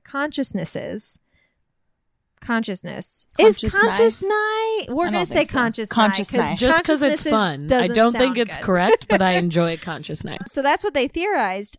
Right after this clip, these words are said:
Speaker 1: but that's not what happens at all. There is one unified consciousness present in each hemisphere, which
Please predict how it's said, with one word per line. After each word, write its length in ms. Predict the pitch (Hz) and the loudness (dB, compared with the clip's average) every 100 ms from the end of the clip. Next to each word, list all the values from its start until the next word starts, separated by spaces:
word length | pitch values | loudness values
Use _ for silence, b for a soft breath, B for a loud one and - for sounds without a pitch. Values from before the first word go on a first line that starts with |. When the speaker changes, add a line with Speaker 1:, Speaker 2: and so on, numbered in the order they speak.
| _ | _
Speaker 1:
but 440 | 214 254 269 262 - | -4 4 6 6 2
that's 240 | 240 233 | -4 -4
not 180 | 254 220 - _ _ | -8 -10 -12 _ _
what 220 | - 226 175 | -8 -6 -6
happens 400 | 202 214 180 - | -8 -8 -10 -8
at 140 | 208 - | -6 -2
all. 440 | 220 254 208 196 _ _ _ - | 4 4 4 -2 _ _ _ 0
There 180 | 233 240 | 2 4
is 260 | 233 220 | 2 2
one 460 | 214 220 233 254 285 | -2 0 2 0 -2
unified 720 | 247 226 226 220 220 208 208 | 0 2 2 2 2 0 0
consciousness 640 | - 220 214 226 220 196 190 | -2 -2 -2 -4 -2 -4 -4
present 580 | - 202 196 196 190 - _ _ _ - | -4 -2 0 -2 -4 -10 _ _ _ -6
in 160 | 208 214 | -2 -2
each 260 | 208 - | -2 -2
hemisphere, 640 | - 220 220 - 202 180 180 | 0 0 0 -2 -6 -6 -6
which 440 | 202 202 - | -6 -6 -4